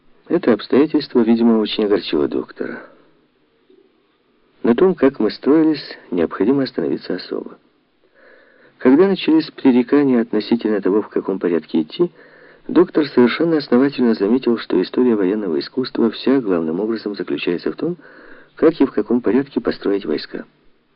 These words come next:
Он привёл несколько примеров,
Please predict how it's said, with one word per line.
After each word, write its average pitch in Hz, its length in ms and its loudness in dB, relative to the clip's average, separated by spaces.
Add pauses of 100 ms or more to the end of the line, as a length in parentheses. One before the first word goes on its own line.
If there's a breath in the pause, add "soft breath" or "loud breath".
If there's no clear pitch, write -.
(1160)
Он 202 160 2
привёл 180 320 8
несколько 160 420 2
примеров, 135 560 0